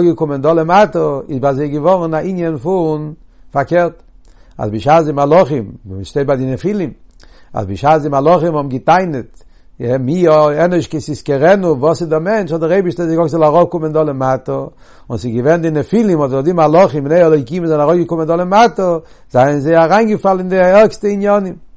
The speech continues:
ווי די תורה דערציילט, די סוף פרשת בראשית, וואס זיי געשען מיט די נפילים, בני ענק. און דאס זיי געווען, די מלאכים, שנפלו מן השמים. מה שאין כן, דאס הייסט, אבער דאס, אין דעם ברענגט זיך ארויס די מעלה פון א נשמה איבער א מלאך.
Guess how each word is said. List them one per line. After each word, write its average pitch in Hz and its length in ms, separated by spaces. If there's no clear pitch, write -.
ווי 131 80
די 147 80
תורה 180 320
דערציילט, 196 320
די 185 80
סוף 190 240
פרשת 180 380
בראשית, 175 440
וואס 170 140
זיי 175 100
געשען 175 260
מיט 175 80
די 175 100
נפילים, 175 440
בני 151 160
ענק. 165 420
און 117 100
דאס 143 160
זיי 156 100
געווען, 185 300
די 175 80
מלאכים, 175 460
שנפלו 185 440
מן 190 140
השמים. 180 520
מה 117 120
שאין 151 340
כן, 190 120
דאס 147 240
הייסט, 170 200
אבער 135 120
דאס, 165 240
אין 143 120
דעם 185 220
ברענגט 185 320
זיך 170 180
ארויס 185 340
די 175 100
מעלה 196 440
פון 175 160
א 175 60
נשמה 208 460
איבער 185 240
א - 20
מלאך. 175 400